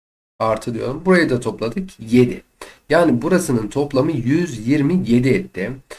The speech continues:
Buraya yazdık ki yüz yirmi yedi eşittir yüz doksan bir. Soruyu bitirdin artık.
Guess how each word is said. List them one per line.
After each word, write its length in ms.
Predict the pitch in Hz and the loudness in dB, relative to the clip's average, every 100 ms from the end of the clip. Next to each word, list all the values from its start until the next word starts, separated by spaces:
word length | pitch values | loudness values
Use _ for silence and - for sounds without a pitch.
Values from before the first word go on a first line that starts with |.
| - _ - | -20 _ -2
Buraya 180 | 175 175 | 2 4
yazdık 420 | 165 135 117 - | 6 4 2 -6
ki 60 | |
yüz 300 | 113 113 113 | -4 -4 0
yirmi 260 | 117 110 107 | -2 0 0
yedi 280 | 101 95 92 | 0 -2 -6
eşittir 600 | - 104 156 151 156 165 - _ - _ _ | -8 -4 -4 -2 -4 -4 -8 _ -20 _ _
yüz 320 | 170 143 107 | 0 0 0
doksan 460 | 135 143 - 170 135 | 0 0 -2 -4 -4
bir. 220 | 104 - | -8 -16
Soruyu 380 | - - 170 196 | -10 -2 2 2
bitirdin 360 | 180 185 185 190 | 0 -2 2 2
artık. 380 | 127 - - | 2 -4 -16